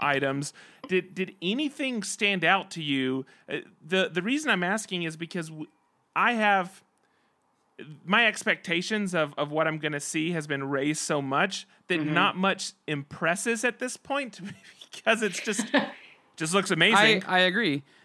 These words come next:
Speaker 1: And
Speaker 2: Mm-hmm.
Speaker 1: so I, in, there's only, frankly, there's only maybe two shots that stand out to me in the entire film.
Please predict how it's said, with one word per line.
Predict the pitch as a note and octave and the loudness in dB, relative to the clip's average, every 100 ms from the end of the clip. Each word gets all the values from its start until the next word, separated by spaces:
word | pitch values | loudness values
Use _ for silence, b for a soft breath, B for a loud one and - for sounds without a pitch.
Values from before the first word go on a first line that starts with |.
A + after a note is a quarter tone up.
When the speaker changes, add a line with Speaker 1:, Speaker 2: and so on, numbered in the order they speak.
| b | b
Speaker 1:
And | - G3 G3+ | 2 4 4
Speaker 2:
Mm-hmm. | F#3+ | 0
Speaker 1:
so | - G#3+ G3 - - - - | 2 2 2 -2 -8 -10 0
I, | G#3 A#3 F#3+ - | 2 2 0 -12
in, | C#3+ G3+ G3+ G3 F#3+ | -12 -2 -2 0 2
there's | G#3 G3+ | 2 2
only, | A3 C4+ C4 A#3 G#3 - - | 0 0 0 0 -2 -6 -8
frankly, | - A3+ E4 A#3+ | 0 0 0 0
there's | G3 F#3+ | 0 0
only | A3 A3 G#3 E3+ - _ | 0 0 0 -2 -8 _
maybe | F#3+ G3 F3 | -4 -4 -4
two | - - B3 A#3+ | -8 -4 -2 -2
shots | - A3 G#3 G3+ | 0 4 4 2
that | - E3 | -4 -6
stand | - F3+ F#3 | -4 -2 2
out | F3+ - | 0 0
to | F3 | -2
me | E3+ | -2
in | |
the | D#3 | -2
entire | C#3 C3+ E3+ F#3+ D#3+ | -4 -4 0 2 2
film. | D3 C#3 C3+ D3+ | 0 -2 0 -4